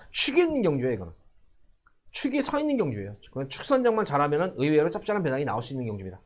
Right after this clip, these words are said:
그래서 마지막 최대의 메인 승부 경주를 지켜-, 지켜봤는데, 기대를 제가 볼 때는 많이 하셔도 될 것 같아요, 이거는. 어, 이미 제가 노리는 마필은 이미 와 있는 거는 말이고, 와 있고, 후차권에서만 그 크게 뭐 이변이 없으면은,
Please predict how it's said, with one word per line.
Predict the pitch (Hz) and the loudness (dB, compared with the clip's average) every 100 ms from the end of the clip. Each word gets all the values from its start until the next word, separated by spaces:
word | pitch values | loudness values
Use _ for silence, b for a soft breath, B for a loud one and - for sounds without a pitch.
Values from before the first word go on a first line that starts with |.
| _ b b | _ b b
그래서 | 120 | 2
마지막 | 127 135 143 | 2 4 0
최대의 | - 226 208 | 0 4 4
메인 | 160 135 156 | 4 2 2
승부 | 175 170 | 0 0
경주를 | 147 147 | 2 0
지켜-, | 143 131 123 143 123 | -2 -6 -2 0 0
지켜봤는데, | - - 147 110 131 190 B B B 131 131 | -4 -4 -2 -2 0 -2 B B B -10 -6
기대를 | 165 170 185 185 190 208 202 | 0 6 6 6 8 6 6
제가 | 175 | 6
볼 | 175 | 6
때는 | 170 180 | 6 0
많이 | 131 160 | 2 0
하셔도 | 160 175 | -2 -4
될 | 160 | -4
것 | 131 135 | -2 -2
같아요, | 131 117 | -2 -4
이거는. | 104 95 _ _ _ _ - - 113 | -4 -8 _ _ _ _ -20 -16 -10
어, | 110 123 | -4 0
이미 | 170 | 0
제가 | 165 165 170 | 2 4 6
노리는 | 170 185 | 6 6
마필은 | 170 165 165 185 | 2 0 0 2
이미 | 151 160 160 160 123 120 | 2 0 0 0 0 0
와 | 98 135 | 4 4
있는 | 180 165 | 4 2
거는 | 165 | 2
말이고, | 160 107 127 135 | 2 -2 0 2
와 | 117 | 2
있고, | 127 - 160 - B B | 0 -2 -4 -4 B B
후차권에서만 | - 285 269 262 226 214 214 | 0 2 6 6 6 4 2
그 | 202 165 170 170 | 2 2 4 4
크게 | - - 226 | 0 6 6
뭐 | 202 180 | 8 4
이변이 | 180 202 | 6 4
없으면은, | 190 - 165 170 208 | 4 -2 0 2 2